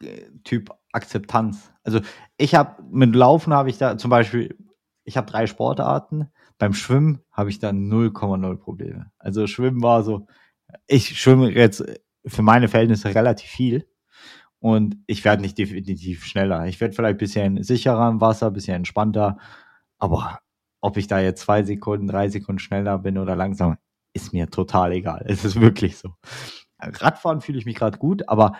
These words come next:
beim Laufen triggert mich das sowas richtig. Also wo ich weiß, ey, Dennis, es kann doch nicht wahr sein, dass du noch so, vor paar Jahren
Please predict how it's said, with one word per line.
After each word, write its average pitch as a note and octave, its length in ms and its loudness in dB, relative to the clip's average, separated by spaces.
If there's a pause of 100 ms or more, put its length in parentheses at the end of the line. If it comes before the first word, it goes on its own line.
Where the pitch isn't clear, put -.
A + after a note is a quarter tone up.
(160)
beim G2 160 2
Laufen A#2+ 380 4
triggert A2+ 340 0
mich G#2 140 -4
das G#2 160 -4
sowas G2+ 360 -2 (200)
richtig. G#2 580 2
Also G#2 220 -2 (440)
wo A2 440 0
ich G2+ 160 -8
weiß, A2 400 2
ey, G#2 320 -4
Dennis, G#2 440 -4 (240)
es A#2 120 -16
kann A2 160 0
doch A2 100 0
nicht F#2+ 160 -6
wahr G#2+ 260 0
sein, G#2+ 440 -6 (380)
dass E2+ 140 -14
du G#2 60 -8
noch G2+ 380 -6
so, G#2 140 -14 (280)
vor G#2 240 -4
paar A2 260 0
Jahren A2+ 460 4